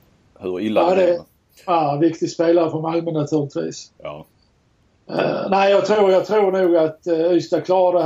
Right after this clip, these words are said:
Speaker 2: här med tre ett i matchen.
Speaker 1: Ja, tre ett, okej. Men vi, vi,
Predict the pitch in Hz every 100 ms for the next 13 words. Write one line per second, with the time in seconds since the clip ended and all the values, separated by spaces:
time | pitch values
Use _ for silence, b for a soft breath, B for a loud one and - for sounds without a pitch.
0 | 175 170 160 156 151 160 165 165 - 147
1 | _ _ - 196 165 160 147 - - -
2 | 160 160 156 - 151 - _ _ 82 85
3 | 139 _ _ _ - 82 95 - 82 -
4 | 110 - _ _ B B B B - 123
5 | 143 139 127 143 139